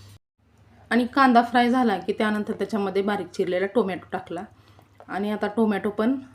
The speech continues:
व्यवस्थित असा फ्राय करून घ्यायचा आहे. तर याच्यामध्ये ना कांदा लवकर फ्राय व्हावा त्यासाठी मी चवीपुरतं मीठ पण टाकलं होतं अगोदर.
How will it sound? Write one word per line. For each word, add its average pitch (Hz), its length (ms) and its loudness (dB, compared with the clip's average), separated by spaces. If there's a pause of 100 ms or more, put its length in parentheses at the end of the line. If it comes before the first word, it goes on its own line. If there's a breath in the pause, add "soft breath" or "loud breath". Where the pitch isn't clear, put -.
व्यवस्थित 185 440 -4
असा 208 320 -8 (200)
फ्राय 190 180 0
करून 185 280 -6
घ्यायचा 175 340 -8
आहे. 170 300 -14 (480 soft breath)
तर 233 80 2
याच्यामध्ये 269 420 4
ना 240 160 2
कांदा 233 320 2
लवकर 202 340 0
फ्राय 202 260 -2
व्हावा 196 220 2
त्यासाठी 190 380 -2
मी 190 140 -6
चवीपुरतं 190 560 -4
मीठ 196 280 -4
पण 202 180 -6
टाकलं 202 320 -4
होतं 170 240 -8
अगोदर. 160 320 -4